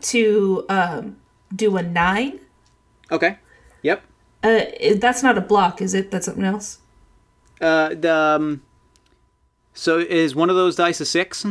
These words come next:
Speaker 1: Uh, no. One of them is a five and one of them is a four.
Speaker 2: Then no, it's still a block.
Speaker 1: Okay, gotcha.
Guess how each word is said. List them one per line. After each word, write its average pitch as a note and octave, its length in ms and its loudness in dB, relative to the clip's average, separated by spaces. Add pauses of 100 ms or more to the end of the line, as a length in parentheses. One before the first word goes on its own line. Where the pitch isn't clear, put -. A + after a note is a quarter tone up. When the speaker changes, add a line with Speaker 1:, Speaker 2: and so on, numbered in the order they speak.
(440)
Speaker 1:
Uh, A3+ 680 2
no. A3 600 0 (440)
One B3 200 0
of C4 80 -2
them B3+ 120 2
is A#3 100 2
a A3+ 60 0
five A#3+ 360 0
and A3 80 -2
one G3+ 100 -2
of G3 60 -4
them F#3+ 100 -4
is E3+ 100 -10
a - 40 -16
four. - 400 -8 (340)
Speaker 2:
Then E3 260 0
no, A#2+ 200 4
it's B2 120 -2
still C3 200 4
a A2+ 40 0
block. - 340 -8 (140)
Speaker 1:
Okay, G#3+ 220 2
gotcha. - 460 -6